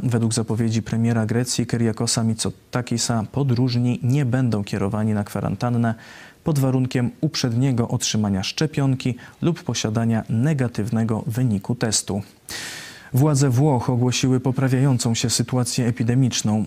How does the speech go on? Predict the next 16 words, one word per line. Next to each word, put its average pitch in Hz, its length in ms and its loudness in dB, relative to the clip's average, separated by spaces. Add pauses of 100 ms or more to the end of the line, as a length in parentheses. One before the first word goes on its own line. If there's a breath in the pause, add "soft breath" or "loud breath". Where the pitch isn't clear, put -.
(100)
Według 117 360 0
danych 113 320 2
włoskiego 113 400 0
rządu 120 400 0
szybko 147 360 -2
rośnie 127 280 0
liczba 120 380 0
zaszczepionych 117 760 -2
mieszkańców, 113 640 -2 (460 loud breath)
która 131 200 -2
przekroczyła 117 540 -2
już 110 160 0
siedemnaście 117 680 0
i 139 140 -2
pół 113 240 -2
miliona, 110 600 2